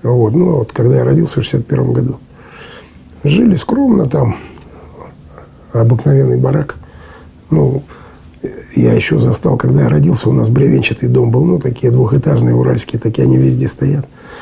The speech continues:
Пошел в школу в Алапаевске в шестьдесят восьмом году.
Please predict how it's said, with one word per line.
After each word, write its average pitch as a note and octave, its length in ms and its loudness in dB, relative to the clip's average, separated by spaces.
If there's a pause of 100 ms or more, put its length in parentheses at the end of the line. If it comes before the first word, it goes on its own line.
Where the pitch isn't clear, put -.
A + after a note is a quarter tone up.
(720)
Пошел - 300 0
в - 40 -4
школу A3+ 440 0 (440)
в C#3+ 80 0
Алапаевске C3+ 560 0
в - 40 -2
шестьдесят C#3+ 220 -2
восьмом C#3 380 0
году. C#3 300 0